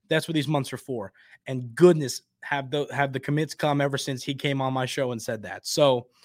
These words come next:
Miller, I just think, you know, you can't say get the ball rolling because what is that, like, seventeen commits in the last two hours?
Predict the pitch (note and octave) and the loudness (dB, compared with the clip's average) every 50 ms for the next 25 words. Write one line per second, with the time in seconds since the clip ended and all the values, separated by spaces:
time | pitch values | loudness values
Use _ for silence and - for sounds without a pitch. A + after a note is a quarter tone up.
0 | - - - - - - - _ E3 F3 F#3 F#3+ F#3+ G3 F3+ D#3 E3 F3 E3+ F3+ | -20 -20 -20 -20 -20 -20 -6 _ 4 4 6 8 8 6 6 6 4 2 2 0
1 | F3+ - F#3+ F#3 E3+ - - D#3+ E3 E3 D#3+ D#3 - _ _ _ _ - D#3+ D#3+ | -2 -2 -2 -2 -2 -4 -6 -6 -4 -4 -4 -4 -8 _ _ _ _ -14 -14 -14
2 | D3 - - - G#3 G#3 F#3+ - G3+ F#3+ E3+ D3+ C3+ B2+ B2 D#3 F3 - D3+ D3+ | -14 -12 -6 -4 -4 -4 -2 0 0 -2 -2 -2 -6 -2 -2 -2 0 0 -2 2
3 | C3+ D3 D3 D#3 D#3+ D#3+ D#3 D#3+ D#3+ D#3+ D#3+ E3 E3 D#3+ D3 C#3+ - D3 C3 A#2 | 4 6 6 8 8 6 6 6 4 4 2 0 -2 -4 -6 -6 -4 -4 -4 -4
4 | A#2+ C3+ C#3+ C3 B2 A2+ A2+ A2 G2+ G2 - G#2 A2+ A2 G#2 - - - _ _ | -4 -4 -4 -4 -4 -6 -8 -10 -10 -10 -10 -10 -10 -10 -10 -14 -18 -20 _ _
5 | _ _ _ - - - - C#3 C3 C#3 C#3 C3+ - C#3 C3 C3 - B2+ B2+ C3 | _ _ _ -14 -10 -6 -4 -4 -4 -4 -6 -6 -6 -6 -8 -8 -6 -6 -4 -4
6 | C3+ C3 C3 - C3 A#2+ A#2 A#2 A#2+ A#2+ A#2+ - - _ - C3+ B2+ A#2+ A#2+ A#2+ | -4 -4 -6 -8 -8 -6 -4 -4 -4 -4 -4 -6 -10 _ -6 -4 -2 0 2 2
7 | B2 C3 C#3 C#3 C3+ - | 2 2 0 -2 -4 -8